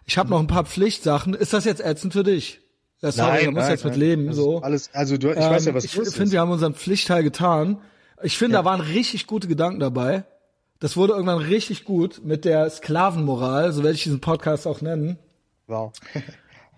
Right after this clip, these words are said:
Speaker 1: Ja, so wird er genannt. Ähm,
Speaker 2: Ja.
Speaker 1: Culture of Honor wird der Untertitel. Ähm, ja, sucht euch eine von beiden aus. Ähm, also, und zwar nicht so eine scheiße,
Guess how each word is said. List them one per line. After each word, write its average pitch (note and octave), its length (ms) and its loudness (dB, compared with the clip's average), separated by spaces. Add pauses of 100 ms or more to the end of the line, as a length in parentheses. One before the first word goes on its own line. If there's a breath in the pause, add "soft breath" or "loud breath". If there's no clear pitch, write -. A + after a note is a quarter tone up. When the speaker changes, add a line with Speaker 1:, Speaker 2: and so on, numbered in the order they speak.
(120)
Speaker 1:
Ja, E3+ 140 2
so D#3 100 0
wird F#3+ 80 0
er G3+ 80 2
genannt. D3 420 0 (100)
Ähm, D#3+ 280 4
Speaker 2:
Ja. D#3 80 -2
Speaker 1:
Culture F#3 320 2
of - 100 -2
Honor E3 320 2
wird D#3 120 2
der D#3+ 80 2
Untertitel. D#3 560 0 (760 loud breath)
Ähm, E3 640 0
ja, E3 240 0
sucht G3 220 0
euch - 260 -2
eine G3+ 200 2
von F#3+ 180 0
beiden E3+ 240 2
aus. D#3+ 480 2 (240)
Ähm, D#3 460 0 (1600 loud breath)
also, D#3+ 280 2
und D#3+ 200 -4
zwar E3+ 180 0
nicht G3+ 180 2
so G#3 100 0
eine D#3 120 2
scheiße, - 640 0